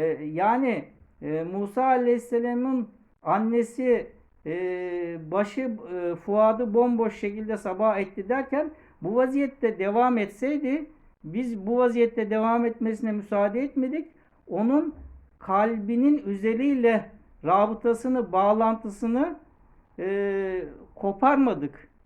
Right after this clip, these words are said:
Kalbinin üzeriyle yani beyin korteksiyle bağlantısını devam ettirdik diyor. Devam ettirdik ki, e, mantıksız, yanlış bir karar, e, vermesin, e,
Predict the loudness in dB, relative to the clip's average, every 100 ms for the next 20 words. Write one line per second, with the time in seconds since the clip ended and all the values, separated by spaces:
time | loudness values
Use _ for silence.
0 | _ 0 2 2 2 2 2 -2 -2 -2
1 | 0 0 0 2 2 2 -2 -2 0 0
2 | 0 -4 -4 -8 -8 -4 -2 2 2 2
3 | -2 -18 _ _ -14 -6 2 4 6 4
4 | 2 -2 -6 -2 0 0 0 4 4 6
5 | 4 2 -4 -4 -6 -8 -4 -2 -2 -6
6 | -16 _ _ _ -20 -20 -10 -2 2 4
7 | 4 2 0 -2 0 -4 -6 -4 -2 -4
8 | -10 _ _ -8 -4 -2 -4 -6 -4 0
9 | 0 0 -6 -8 -6 -6 -6 -10 -16 -2
10 | 2 2 0 -2 -6 -10 -2 0 2 2
11 | 0 -12 _ _ _ -6 -4 -4 0 2
12 | 4 4 0 -2 -4 -4 -6 _ _ -10
13 | -6 -6 -6